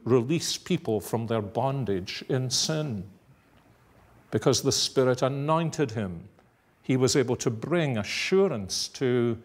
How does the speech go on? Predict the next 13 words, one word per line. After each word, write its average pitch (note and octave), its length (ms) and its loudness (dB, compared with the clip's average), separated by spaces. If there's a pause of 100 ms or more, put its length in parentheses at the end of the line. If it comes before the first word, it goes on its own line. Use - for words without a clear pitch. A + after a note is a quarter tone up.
(320)
oppressed E3 840 0
people - 480 -8 (580)
that C3+ 160 2
their C3 140 2
guilt B2 560 0
could A2 180 -4
be B2 100 -2
taken D3+ 400 -4
away. D3 500 -2 (920)
"I C3 120 4
forgive C#3+ 760 0
your E3 200 0
sins," C3 1040 -4